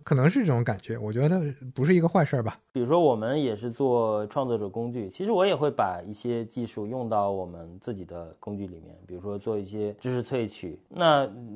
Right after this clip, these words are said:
Speaker 2: 我想去提炼一些东西的时候，以前我可能要招一个N L P的工程师，那现在其实我用一个后端工程师，只要他学习了一些大语言的一些相关的A P I，实际上这件事就可以做了，因为它变得非常的简单。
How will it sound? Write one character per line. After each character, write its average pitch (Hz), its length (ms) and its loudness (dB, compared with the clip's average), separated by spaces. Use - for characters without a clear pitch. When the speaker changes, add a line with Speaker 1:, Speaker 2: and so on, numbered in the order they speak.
Speaker 2:
我 143 140 2
想 117 260 2
去 120 340 0
提 113 180 -8
炼 147 220 4
一 131 40 -2
些 135 120 0
东 147 220 -2
西 151 80 -4
的 120 100 -2
时 104 140 -14
候， 107 100 -4
以 104 120 -4
前 113 300 -4
我 123 120 -2
可 117 100 -10
能 98 140 -6
要 110 160 0
招 117 320 0
一 117 100 -4
个 101 320 -6
N 123 180 -4
L 117 80 -2
P 123 140 -8
的 117 80 -2
工 135 160 -6
程 135 120 -6
师， 160 280 -10
那 135 100 -4
现 190 160 0
在 175 100 4
其 143 160 -4
实 147 140 -4
我 110 260 -2
用 143 300 0
一 131 100 -4
个 143 220 2
后 220 240 0
端 127 180 2
工 135 140 -2
程 117 180 -6
师， 113 360 -8
只 110 100 -10
要 113 140 0
他 156 160 -2
学 131 260 -4
习 139 200 -6
了 101 220 -2
一 101 80 -8
些 101 460 -6
大 117 160 6
语 104 60 0
言 90 180 -2
的 107 100 -4
一 104 80 -4
些 101 240 -4
相 104 220 -6
关 107 200 -2
的 98 180 -6
A 113 80 -6
P 123 120 -6
I， 139 200 0
实 - 140 -18
际 - 80 -20
上 165 160 -6
这 170 120 -8
件 165 100 -4
事 156 240 -8
就 165 140 -6
可 170 140 -6
以 165 40 -4
做 220 220 -4
了， - 160 -10
因 180 60 -4
为 190 40 -2
它 214 140 0
变 208 200 4
得 151 280 2
非 - 180 -6
常 180 160 -2
的 185 80 -4
简 117 320 -6
单。 95 280 -10